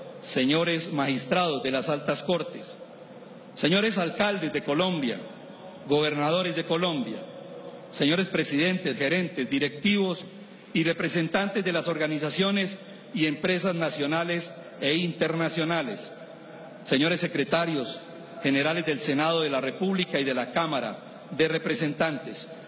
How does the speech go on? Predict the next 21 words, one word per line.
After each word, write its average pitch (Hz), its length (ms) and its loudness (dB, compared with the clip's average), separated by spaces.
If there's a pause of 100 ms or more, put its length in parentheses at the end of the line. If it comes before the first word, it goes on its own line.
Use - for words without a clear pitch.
(280)
señores 156 420 2
diputados, 143 840 0 (500)
concejales 151 880 2
y 131 140 2
ediles, 131 560 0 (840)
señores 185 440 2
director-, 185 760 0
directores 170 800 0 (760)
y 139 120 0
colegas 180 420 2
periodistas 151 720 2
de 135 80 0
los 131 140 0
medios 165 260 2
de 156 120 0
comunicación 143 1300 0
nacionales 151 840 0
e 139 140 2
internacionales, 147 1000 0 (840)
señores 156 420 4
invitados, - 720 2